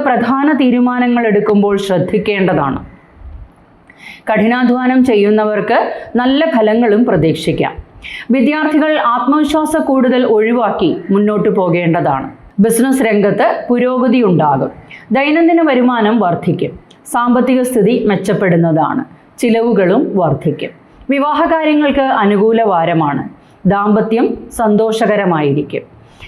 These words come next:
വീട്, വസ്തു, വാഹനം എന്നിവയുമായി ബന്ധപ്പെട്ട മേഖലയിൽ നല്ല ഗുണാനുഭവങ്ങൾ പ്രതീക്ഷിക്കാം.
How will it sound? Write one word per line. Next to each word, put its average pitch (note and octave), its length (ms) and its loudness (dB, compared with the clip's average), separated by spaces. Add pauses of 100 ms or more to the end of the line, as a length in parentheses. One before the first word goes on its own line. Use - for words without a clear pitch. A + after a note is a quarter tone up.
(140)
വീട്, C4+ 440 0
വസ്തു, A#3+ 380 -2
വാഹനം A3 680 0
എന്നിവയുമായി A#3+ 600 0
ബന്ധപ്പെട്ട G#3 600 0
മേഖലയിൽ F3 840 0 (220)
നല്ല C4+ 300 0
ഗുണാനുഭവങ്ങൾ G#3+ 960 0
പ്രതീക്ഷിക്കാം. D3+ 640 -2